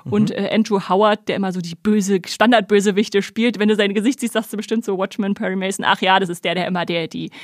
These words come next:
Speaker 2: die tumpen Hau drauf Bösewichte spielt. <laughs> Mal gucken, ob er hier ein bisschen mehr, äh, bieten kann in Stil.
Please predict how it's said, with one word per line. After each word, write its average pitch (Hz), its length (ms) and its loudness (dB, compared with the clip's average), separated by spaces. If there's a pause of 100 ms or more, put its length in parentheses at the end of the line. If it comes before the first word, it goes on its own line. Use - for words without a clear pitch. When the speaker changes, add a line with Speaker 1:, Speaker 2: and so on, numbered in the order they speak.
(200)
Speaker 2:
die 185 160 -4
tumpen 220 360 2
Hau 196 140 2
drauf - 240 0
Bösewichte 196 540 -2
spielt. - 360 -6
<laughs> - 40 -20
Mal 233 140 0
gucken, 302 280 -4
ob - 140 -2
er 226 60 2
hier 220 80 2
ein 208 60 0
bisschen 214 300 -6
mehr, 190 320 -2
äh, 202 80 -2
bieten 220 300 -2
kann 196 240 -6
in 226 240 2 (120)
Stil. 285 540 0